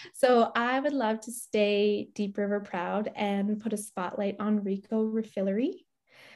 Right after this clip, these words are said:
So Nat is the owner, and she, you may know her because she's also a photographer, and she owns Laurentian Brew Kombucha.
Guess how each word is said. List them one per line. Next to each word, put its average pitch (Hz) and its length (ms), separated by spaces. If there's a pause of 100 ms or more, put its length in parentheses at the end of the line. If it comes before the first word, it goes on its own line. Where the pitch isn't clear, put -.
(100)
So 214 460
Nat 202 420 (100)
is 220 180
the - 100
owner, 208 480
and 220 220
she, 208 240
you 220 80
may 220 200
know 202 220
her 226 200
because 220 340
she's 208 240
also 196 540
a 196 260 (120)
photographer, 214 640
and 214 260
she 208 260
owns 202 380
Laurentian 202 540
Brew 202 280
Kombucha. 202 540